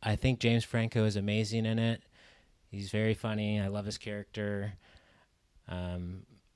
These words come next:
and love the way it looks, love the score and the soundtrack.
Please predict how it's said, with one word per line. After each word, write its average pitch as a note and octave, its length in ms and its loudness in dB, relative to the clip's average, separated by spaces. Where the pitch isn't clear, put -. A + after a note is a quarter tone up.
and A2+ 640 0
love B2 180 0
the C3 60 0
way C3 120 6
it B2+ 80 2
looks, C#3+ 460 6
love A#2+ 200 4
the A#2 180 4
score A#2+ 440 4
and A#2 100 4
the A2+ 60 2
soundtrack. A#2 760 4